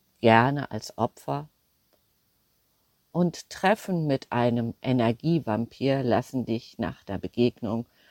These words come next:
meist erschöpft und völlig ausgelaugt zurück.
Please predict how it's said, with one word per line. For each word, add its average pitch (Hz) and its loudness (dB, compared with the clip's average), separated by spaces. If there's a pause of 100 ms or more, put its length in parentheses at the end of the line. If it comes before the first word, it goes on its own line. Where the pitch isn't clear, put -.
(240)
meist 233 0
erschöpft - -2
und 120 -8
völlig 139 -2
ausgelaugt 110 -4
zurück. - -14